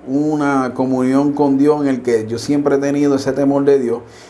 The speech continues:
y siempre le he hablado a Dios creyendo que Él está ahí, que nos escucha, y sí recuerdo muchos mensajes de la palabra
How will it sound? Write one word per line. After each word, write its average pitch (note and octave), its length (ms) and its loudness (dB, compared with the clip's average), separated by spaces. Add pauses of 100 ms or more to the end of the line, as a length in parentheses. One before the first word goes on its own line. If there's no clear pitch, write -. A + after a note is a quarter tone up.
(120)
y G#2+ 80 -6
siempre C3 400 2
le C#3+ 80 4
he - 20 4
hablado C#3+ 380 2
a C#3 40 2
Dios C#3+ 320 -2
creyendo B2 460 0
que C3+ 120 -4
Él C3 40 -2
está B2+ 300 -4
ahí, C3+ 200 2
que C3 140 -4
nos B2 160 -4
escucha, C#3+ 560 -2
y A2 360 -6
sí C#3+ 440 2
recuerdo C3 460 2
muchos B2+ 260 -2
mensajes B2+ 480 -2
de B2 80 -2
la A#2 100 -2
palabra B2 480 -2